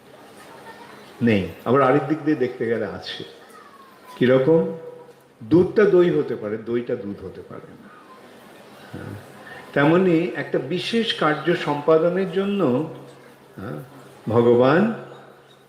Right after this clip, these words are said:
শম্ভু রূপে প্রকাশিত হয়েছেন। সমতা-, হ্যাঁ,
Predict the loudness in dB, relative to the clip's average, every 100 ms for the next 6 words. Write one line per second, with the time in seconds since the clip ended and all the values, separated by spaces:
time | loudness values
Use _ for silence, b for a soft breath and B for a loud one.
0 | _ -12 -4 0 2 4 4 4 4 2
1 | 0 0 -6 -6 -8 -12 -10 -10 -10 -12
2 | -16 -20 -20 -20 -20 -20 -20 -20 -20 -20
3 | -20 -20 -20 -20 -20 -20 -20 -20 -20 -20
4 | -20 -20 -20 -20 -20 -16 -6 0 2 0
5 | 0 0 0 -4 -10 -10